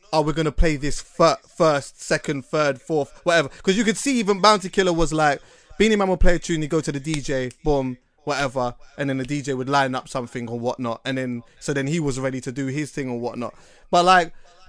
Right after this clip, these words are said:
also as well, which was funny to me, yeah, was the fact that, like, you saw, um, you saw how different in,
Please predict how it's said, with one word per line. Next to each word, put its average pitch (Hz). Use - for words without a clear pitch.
also 233
as 170
well, 175
which 160
was 147
funny 170
to 151
me, 139
yeah, 117
was 127
the 135
fact -
that, 127
like, 123
you 156
saw, 156
um, 123
you 160
saw 233
how 190
different 151
in, 151